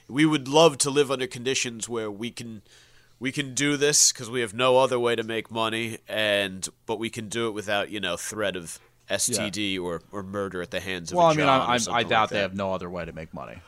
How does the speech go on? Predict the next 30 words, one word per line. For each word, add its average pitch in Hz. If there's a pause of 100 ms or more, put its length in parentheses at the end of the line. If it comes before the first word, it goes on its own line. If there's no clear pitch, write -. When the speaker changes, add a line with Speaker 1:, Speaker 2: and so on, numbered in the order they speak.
Speaker 2:
I -
mean, 95
I -
doubt 87
they 71
have 69
Speaker 1:
I 214
Speaker 2:
no 220
Speaker 1:
mean, 247
Speaker 2:
other 71
way 65
to 62
make 60
money. -
Speaker 1:
I, 196
you 202
know, 196
I 196
look 233
at 214
the, -
you 180
know, 180
I 165
think 185 (380)
there 147
are 143
a 135
lot 127
of, 127